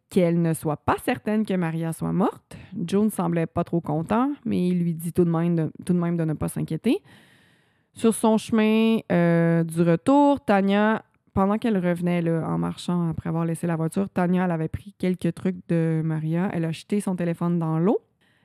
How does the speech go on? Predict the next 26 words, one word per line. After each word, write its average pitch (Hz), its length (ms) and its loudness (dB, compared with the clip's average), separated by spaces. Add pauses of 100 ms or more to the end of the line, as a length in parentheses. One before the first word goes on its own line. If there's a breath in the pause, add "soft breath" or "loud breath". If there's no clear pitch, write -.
(160)
Euh, 175 280 4
justement, 185 380 2
le 190 60 2
téléphone, 190 640 0
dans 180 100 0
le 175 60 0
fond, 226 320 0
le 185 180 0
but, 185 180 -2
c'était 185 200 -2
de 175 100 -2
brûler, 180 440 0
euh, 170 140 0
les, 170 300 0
les 165 120 -2
preuves, 202 420 0
mais 165 240 0
le 170 160 -2
téléphone 175 320 -2
de 196 60 4
Maria, 170 280 0
il 185 60 0
arrêtait 170 280 -6
pas 165 120 -2
de - 60 -12
sonner. 170 360 -4